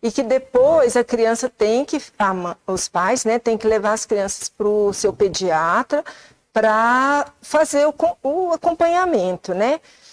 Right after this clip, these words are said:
E porque tem uma cultura que iniciou o antibiótico, a gente não deve terminar,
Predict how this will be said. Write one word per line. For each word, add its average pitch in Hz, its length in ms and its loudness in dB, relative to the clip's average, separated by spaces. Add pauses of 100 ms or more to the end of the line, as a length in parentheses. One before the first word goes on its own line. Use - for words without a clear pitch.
(280)
E 254 180 0
porque 302 200 -2
tem 339 140 0
uma 339 160 0
cultura 285 560 -2
que 196 380 -4
iniciou 285 560 2
o 320 40 2
antibiótico, 233 960 0
a 247 80 4
gente 247 340 -2
não 254 160 0
deve 247 280 2
terminar, 254 840 0